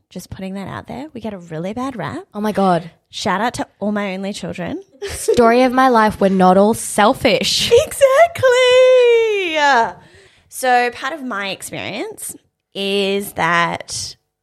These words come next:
Speaker 1: I feel like there's something particular a bit about being the only person in your family who is mixed race. So I think there's actually some kind of solidarity in having siblings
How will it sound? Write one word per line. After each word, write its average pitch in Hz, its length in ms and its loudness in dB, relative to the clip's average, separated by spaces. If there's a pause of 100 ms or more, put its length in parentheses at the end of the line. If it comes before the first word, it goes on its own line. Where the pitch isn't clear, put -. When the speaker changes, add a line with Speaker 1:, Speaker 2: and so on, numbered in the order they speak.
Speaker 1:
I - 120 -8
feel 208 180 -4
like 262 160 -6
there's 269 140 -4
something 233 260 -8
particular 185 800 -6
a 175 60 -6
bit - 400 -8
about 175 260 -6
being 170 300 -8
the 196 360 -10
only 214 960 -2 (140)
person 185 380 -8
in 165 120 -8
your 160 160 -6
family 147 800 -8 (220)
who 185 380 -4
is 160 720 -8
mixed - 260 -14
race. - 480 -6 (540)
So 233 120 -6
I 247 60 0
think 254 280 -10
there's 330 180 -4
actually 262 300 -6
some 185 260 -8
kind 185 220 -12
of 180 100 -12
solidarity 170 720 -2
in 156 60 -8
having 170 380 -12
siblings 381 920 -12